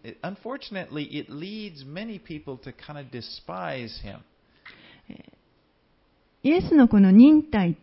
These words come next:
Speaker 2: とか、忍耐深さとか、えー、この憐れみ深さというものはですね、えー、残念なことに多くの人たちはそれを、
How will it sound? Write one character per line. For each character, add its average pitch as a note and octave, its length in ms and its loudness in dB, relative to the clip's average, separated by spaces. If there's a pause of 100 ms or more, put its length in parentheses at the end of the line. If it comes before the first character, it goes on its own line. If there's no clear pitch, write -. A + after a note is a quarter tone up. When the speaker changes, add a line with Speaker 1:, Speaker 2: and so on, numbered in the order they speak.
(180)
Speaker 2:
と E3+ 100 -4
か、 E3+ 340 -10
忍 A3 200 6
耐 A#3 140 -4
深 A3+ 220 -6
さ F#3 140 -8
と E3 140 -10
か、 G#3+ 340 -4 (300)
え - 140 -12
ー、 - 40 -16
こ D#3+ 100 -6
の - 120 -8
憐 G#3 200 4
れ A#3+ 100 2
み A#3 120 0
深 A3+ 220 -4
さ F#3+ 140 -2
と - 100 -4
い F#3+ 80 -4
う E3 40 -6
も F3 120 -6
の F3+ 100 -4
は F3 80 -4
で F#3 80 -8
す - 160 -6
ね、 F#3+ 180 -2 (300)
え - 140 -10
ー、 - 40 -6
残 A#3 200 4
念 C#4 100 2
な A#3+ 100 0
こ - 120 -6
と F3 80 -2
に F3+ 160 -4
多 C#4 120 0
く D4 120 -4
の A#3+ 80 0
人 - 160 -2
た F3 100 -4
ち F#3 100 -6
は F#3+ 140 -2
そ G3+ 140 -2
れ A3 120 -2
を、 B3+ 220 0